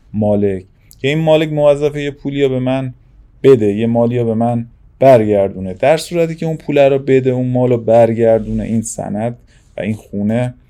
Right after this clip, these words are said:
مال همین خود مالکه. در صورتی که این پول رو نده، این پول رو بر نگردونه،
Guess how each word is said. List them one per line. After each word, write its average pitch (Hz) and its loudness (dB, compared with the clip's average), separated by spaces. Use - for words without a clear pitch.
مال 123 4
همین 95 -6
خود 98 -8
مالکه. 95 -8
در 139 6
صورتی 151 -2
که 147 -8
این 135 -6
پول 131 -2
رو 131 4
نده، 127 0
این 117 -2
پول 120 -8
رو 113 2
بر 110 0
نگردونه، 107 -2